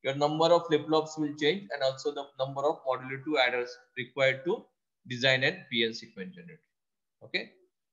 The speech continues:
so that, uh, uh, the properties of P N sequence generator and how it affects the, uh, its application in D S S S and F S S S, uh,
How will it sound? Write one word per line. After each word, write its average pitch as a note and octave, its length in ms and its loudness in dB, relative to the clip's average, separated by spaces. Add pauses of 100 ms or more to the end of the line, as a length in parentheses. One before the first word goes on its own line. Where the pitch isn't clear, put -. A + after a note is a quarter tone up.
(140)
so - 120 -14 (120)
that, E3 300 6
uh, C#3 600 8 (420)
uh, B2 300 2
the A#2+ 120 -2
properties C#3+ 600 0
of D#3+ 180 0
P D3+ 120 0
N D3+ 100 2
sequence D3+ 380 -4
generator C#3+ 460 -2 (220)
and A3 100 0 (460)
how G3+ 400 4
it D#3+ 200 -2 (120)
affects F3 420 4
the, F#3+ 300 2 (120)
uh, C#3+ 240 6
its D3 260 2
application D3+ 640 0
in D3+ 160 -6
D C#3+ 180 4
S D3+ 160 4
S D3 160 -6
S E3+ 140 -14
and D#3 180 -12
F C3+ 140 -8
S D3 140 -2
S D3 160 -8
S, D3+ 240 -4 (100)
uh, B2+ 220 4